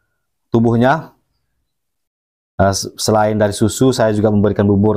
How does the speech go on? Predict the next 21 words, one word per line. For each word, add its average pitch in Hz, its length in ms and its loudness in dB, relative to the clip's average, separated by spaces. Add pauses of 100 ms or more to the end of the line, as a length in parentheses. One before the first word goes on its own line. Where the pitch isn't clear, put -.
teman-teman. 95 320 -2 (3500)
Hmm. 90 240 2 (800)
Ini 120 160 2
susu 110 320 0
nih. 104 240 -2 (240)
Nah, 107 240 -2 (480)
susu 123 240 0
nih. 104 160 -4 (1300)
Susu 175 400 0
nih, 156 80 0
ha, 107 160 -2 (160)
susu. 110 240 -6 (1120)
Hmm. 120 160 2 (800)
Oh, 113 160 2
dia 131 160 0
mau 131 160 -2
bubur 123 160 0
lagi, 123 160 0
teman-teman. 120 400 0 (800)
Hmm. 107 160 2 (1500)
Mobi. 135 320 0